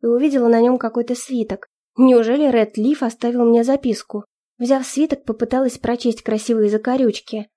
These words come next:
Но, к сожалению, местного языка не знала. Надо учиться. Открывать профессию каллиграфия, именно так называется местная наука письма, может только специальный учитель с лицензией.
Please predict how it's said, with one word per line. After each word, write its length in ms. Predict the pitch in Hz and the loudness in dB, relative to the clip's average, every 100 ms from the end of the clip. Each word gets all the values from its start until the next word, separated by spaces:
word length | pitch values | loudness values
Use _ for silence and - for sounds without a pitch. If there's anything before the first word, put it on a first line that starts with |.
| _ _ | _ _
Но, 200 | 247 247 - | 0 2 0
к 80 | |
сожалению, 560 | - 220 226 262 294 240 | -4 -4 0 2 4 4
местного 320 | 254 262 226 | 2 2 2
языка 380 | 214 214 214 233 | 2 0 -2 2
не 160 | 233 247 | 2 2
знала. 460 | 254 220 196 208 - _ _ | 2 0 -2 -8 -14 _ _
Надо 300 | 226 220 240 | 0 2 2
учиться. 640 | 320 - 233 240 - 214 - _ _ _ - | 0 0 -4 -4 -8 -10 -12 _ _ _ -10
Открывать 500 | 226 - 254 277 277 | -10 -2 0 0 0
профессию 560 | 247 240 277 277 240 220 | -2 2 2 2 0 0
каллиграфия, 800 | 226 220 240 294 339 214 196 208 | 2 2 2 0 0 -4 -6 -8
именно 360 | - 285 285 311 | -2 2 4 2
так 220 | 302 226 | 2 0
называется 580 | 226 214 233 269 262 233 | 2 2 0 -2 0 0
местная 340 | 226 214 233 | 0 0 0
наука 360 | 233 233 226 226 | 2 2 0 -2
письма, 520 | 254 254 262 226 202 _ _ _ _ | -6 -4 -2 -2 -4 _ _ _ _
может 360 | 254 330 302 - | 2 4 2 0
только 260 | 277 277 | -2 0
специальный 600 | 226 - 233 240 254 262 | -6 -8 -4 0 2 2
учитель 360 | 277 262 233 202 | 0 -4 -6 -6
с 100 | - | -6
лицензией. 800 | 226 240 240 202 196 202 196 | -8 -4 0 0 0 -4 -6